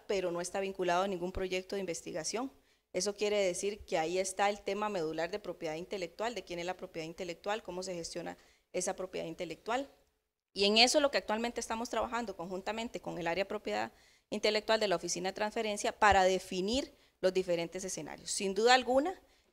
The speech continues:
ya lo des-, lo decía en una, en una, un documento que me encontré ahí de la ocde, que no hay un modelo de incubación exacto ni, ni, ni, ni,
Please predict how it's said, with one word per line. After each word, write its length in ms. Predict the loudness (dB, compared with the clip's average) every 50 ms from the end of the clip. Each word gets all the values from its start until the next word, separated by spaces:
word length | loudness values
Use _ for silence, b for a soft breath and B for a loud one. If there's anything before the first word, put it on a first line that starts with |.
| b -2
ya 240 | 4 6 6 8
lo 140 | 8 6 4
des-, 240 | 4 4 2 0 -4
lo 160 | -2 -2 0
decía 280 | 0 -2 -2 -2 -2 -2
en 60 | -2
una, 480 | -2 -4 -4 -2 -2 -2 -2 -2 -4 -6
en 160 | -6 -6 -6
una, 840 | -6 -8 -6 -6 -4 -4 -4 -2 -2 -2 -4 -4 -4 -6 -6 -8 -8
un 160 | -8 -6 -6 -6
documento 380 | -6 -6 -4 -4 -4 -4 -4
que 80 | -6 -6
me 120 | -6 -6
encontré 380 | -8 -8 -8 -10 -8 -4 -2 -2
ahí 160 | 0 0 0
de 120 | -2 0
la 120 | 0 0 0
ocde, 220 | 0 0 -2 -2
que 160 | -2 -4 -4
no 200 | -2 0 2 4
hay 200 | 4 4 4 2
un 60 | 0 0
modelo 320 | 0 2 2 2 4 4
de 40 | 2
incubación 640 | 2 2 2 2 2 2 2 0 0 0 0 -2 -4 b b b b b b b b 2
exacto 580 | 2 2 4 6 6 6 6 4 2 0 0
ni, 300 | 0 0 0 -2 -2 -2
ni, 420 | -2 -4 -4 -4 -6 -6 -8 -8 -8
ni, 560 | -8 -10 -8 -10 -10 -10 -12 -12 -14 -16 -18 _ _ _ _ _ _
ni, 260 | -14 -12 -10 -10 -10